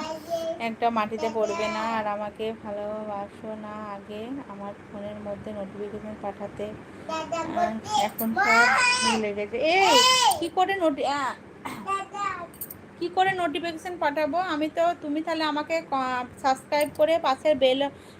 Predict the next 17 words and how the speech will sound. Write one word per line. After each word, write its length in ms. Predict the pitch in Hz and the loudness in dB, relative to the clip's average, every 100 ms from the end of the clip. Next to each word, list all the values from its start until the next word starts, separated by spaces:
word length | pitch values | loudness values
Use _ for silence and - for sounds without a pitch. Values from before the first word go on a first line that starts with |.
| - | 0
আইকনটা 460 | 269 277 277 285 | 2 4 2 2
প্রেস 360 | 311 269 262 - | 4 6 6 4
করোনি, 460 | 269 254 254 247 285 | 4 6 4 -2 -2
ওই 120 | 240 | 0
জন্য 200 | 262 269 | 0 0
নোটিফিকেশনে 600 | 254 269 277 - 269 269 | -2 -2 -4 -2 -4 -2
যায় 280 | 254 233 226 | 0 0 0
না। 200 | 226 294 - - - - - - - - - - - | -2 -6 -10 -20 -20 -20 -20 -20 -20 -20 -20 -20 0
বা 140 | 254 269 | 4 6
একটা 200 | 294 320 | 4 2
কমেন্ট 440 | 285 262 302 302 | 6 6 4 4
করে 180 | 302 302 | 6 6
দিবা, 200 | 302 330 | 4 2
কমেন্টে 480 | 294 262 277 269 285 | 2 4 2 2 2
আমি 140 | 302 | 2
বলে 300 | 254 247 226 | 2 2 2
দেবো। 340 | 208 185 185 | -2 -4 -6